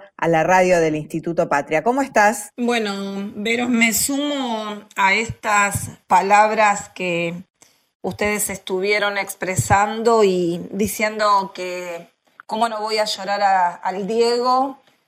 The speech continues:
Speaker 2: si para mí el Diego es el, el pibe de la escuela de Fiorito, que llega un invierno con las mejillas paspadas, con las manos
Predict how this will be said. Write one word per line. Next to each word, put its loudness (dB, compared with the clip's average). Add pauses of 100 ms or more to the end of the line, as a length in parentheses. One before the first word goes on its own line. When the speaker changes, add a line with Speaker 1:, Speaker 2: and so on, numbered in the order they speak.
(140)
Speaker 2:
si -6
para 4
mí -4
el 0
Diego 2
es -6
el, -2
el 0
pibe -2 (400)
de -4
la -2
escuela 0
de -4
Fiorito, -2 (560)
que -4 (160)
llega 2
un -4
invierno 0 (500)
con 0
las 2
mejillas 0 (100)
paspadas, 4
con 4
las 0
manos 0